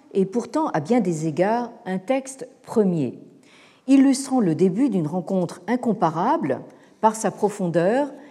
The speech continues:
et ses conséquences entre bouddhisme indien et civilisation chinoise. La rencontre dont ce texte témoigne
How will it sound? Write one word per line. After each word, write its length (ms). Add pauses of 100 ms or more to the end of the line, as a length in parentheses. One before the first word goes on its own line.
(200)
et 120
ses 200
conséquences 920
entre 460
bouddhisme 600
indien 520 (120)
et 80
civilisation 720
chinoise. 680 (1200)
La 100
rencontre 600
dont 160
ce 140
texte 520
témoigne 720